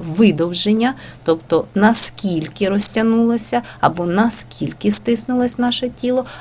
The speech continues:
а коефіцієнт К є жорсткість пружини, е, тобто жорсткість тої речовини, яка підлягає деформації. І в залежності від того, із чого вона зроблена,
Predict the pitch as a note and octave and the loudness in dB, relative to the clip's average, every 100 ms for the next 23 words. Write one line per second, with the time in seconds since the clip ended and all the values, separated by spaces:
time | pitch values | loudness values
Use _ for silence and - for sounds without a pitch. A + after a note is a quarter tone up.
0 | - A#3+ G#3 G#3 G#3 A3+ G#3+ - A3+ G3+ | -2 2 2 2 -2 0 2 2 4 4
1 | G#3 - - F4 G#4+ - - G3 A#3 C4+ | 2 0 0 0 0 -6 -8 0 2 2
2 | - F3 A#3 F#3 - - C#3+ - - G#3+ | 0 2 4 4 2 0 -4 -4 -2 0
3 | F#3 E3 D3+ C#3 F#3+ E4+ - - - - | 0 -2 -2 -2 -2 -4 -8 -16 -16 -6
4 | E3 E3 - C#4+ E4+ - F4+ - G#3+ F#3+ | -4 -2 0 -2 -2 -2 0 0 0 2
5 | A3 G3+ - - C#4+ - - G#3 F#3 - | 2 2 0 -2 0 0 2 0 0 2
6 | G#3+ F#3 E3 E3 F3 - G#3+ B3 C4+ F#4 | 4 4 2 0 -2 -2 0 2 2 2
7 | E4+ G#3 - B3 C#4+ A3 F#3+ F3 G3 G#3 | 2 0 0 0 0 -4 -2 -2 -2 -2
8 | A3 F3 G3+ G#3 G3 F#3+ E3 C3 - - | -2 -4 -4 -4 -4 -2 -4 0 2 2
9 | - - C4 F4+ - G#3 G#3 F#3+ F#3+ - | 0 -4 -2 0 2 4 4 2 -2 -4
10 | G3 F#3 G3+ - G3 F3 E3 A3 A3 - | -4 -4 -4 -2 -2 0 -4 0 0 0
11 | A3+ F3+ E3 D#3 D#3 D#3 C#3+ F3 C4+ D4 | 0 0 0 -6 -8 -4 -2 2 2 0
12 | D4+ C#4+ C#4+ | -2 -2 -4